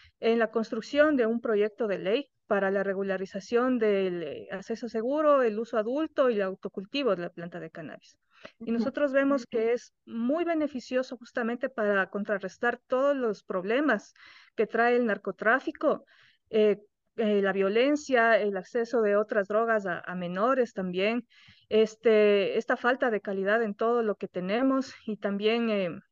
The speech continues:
Speaker 1: todo el mercado ilícito que existe para nosotros tener ya un, un mercado que sea regulado, ¿no? Y de
Speaker 2: Ujú.
Speaker 1: esta manera también se beneficiaría incluso el propio país, porque ya en un mercado regulado,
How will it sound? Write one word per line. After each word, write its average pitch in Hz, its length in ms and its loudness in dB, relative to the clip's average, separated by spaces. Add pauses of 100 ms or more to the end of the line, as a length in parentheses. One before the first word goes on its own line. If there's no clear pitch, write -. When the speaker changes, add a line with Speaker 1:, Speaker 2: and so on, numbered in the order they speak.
(800)
Speaker 1:
todo 277 180 4
el 277 80 2
mercado 247 320 2
ilícito 226 480 -6
que 196 120 -10
existe 226 520 -6 (560)
para 226 300 6
nosotros 233 420 -4
tener 233 300 -2
ya 233 180 4
un, 247 560 -2
un 285 140 -4
mercado 370 360 0
que 294 120 -2
sea 294 300 4
regulado, 247 520 2
¿no? 190 260 -8 (320)
Y 277 120 0
de 254 80 8
Speaker 2:
Ujú. - 20 10
Speaker 1:
esta 330 180 2
manera 302 360 0
también 262 240 -2
se 294 160 0
beneficiaría 240 880 0
incluso 254 720 -2
el 196 100 -6
propio 220 380 -4
país, 277 320 -2
porque 202 300 -4
ya 226 200 0
en 262 60 0
un 269 120 2
mercado 269 400 2
regulado, 302 600 2